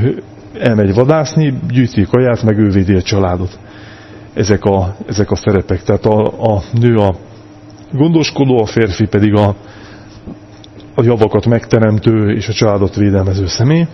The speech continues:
És ösztönösen a nők az irányba vonzódnak, aki nekik ezt a,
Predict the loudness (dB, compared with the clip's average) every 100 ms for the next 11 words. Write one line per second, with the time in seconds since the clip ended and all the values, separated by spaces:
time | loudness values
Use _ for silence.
0 | -12 -20 -20 -20 -20 -20 -20 -20 -20 -20
1 | -20 -20 -20 -14 -6 -4 0 -2 0 0
2 | 0 0 0 2 2 0 -4 -10 -14 -16
3 | -6 -2 0 2 2 2 2 0 -6 -18
4 | -20 -20 -20 -20 -20 -12 0 2 4 2
5 | 2 2 0 -2 -8 -14 -20 -20 -20 -20
6 | -20 -20 -18 -4 -4 -2 -2 -2 -4 -12
7 | -4 -2 -2 -2 -2 -4 -2 0 0 -2